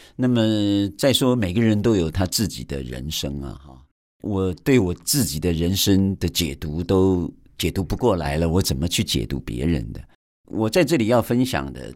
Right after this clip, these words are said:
倒不是要指点什么人生，我还是要从艺术的角度啊，来提到我对我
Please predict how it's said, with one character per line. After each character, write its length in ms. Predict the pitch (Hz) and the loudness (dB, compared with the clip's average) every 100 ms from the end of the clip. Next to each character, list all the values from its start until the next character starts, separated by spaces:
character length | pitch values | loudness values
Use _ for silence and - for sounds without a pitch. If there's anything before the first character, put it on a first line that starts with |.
| _ | _
倒 180 | 127 92 - - | -2 0 -2 -10
不 160 | 98 | -10
是 340 | 120 - 165 101 | -6 -6 -4 0
要 280 | 104 87 78 | 2 2 -2
指 260 | - 87 | -4 -4
点 220 | 127 80 65 | -2 -4 -4
什 160 | - | -6
么 120 | 55 | -8
人 240 | 58 53 64 | -12 -12 -10
生， 240 | - 55 | -10 -8
我 100 | 62 | -8
还 160 | 85 117 | -4 -2
是 140 | - | 2
要 160 | 151 117 | 4 2
从 240 | - 76 | 0 -4
艺 220 | 87 175 | -6 -6
术 180 | 123 90 | -4 -4
的 100 | 71 | -6
角 220 | - 52 71 | -8 -14 -12
度 160 | 76 | -14
啊， 180 | 52 53 _ - - - - | -14 -18 _ -20 -20 -20 -14
来 300 | - 87 95 | -6 -4 -2
提 380 | 101 - - 80 | -4 -8 -8 -4
到 360 | 92 104 76 - _ _ | 2 2 2 -6 _ _
我 180 | 87 87 | -6 0
对 160 | 135 | 4
我 180 | 104 80 | 4 2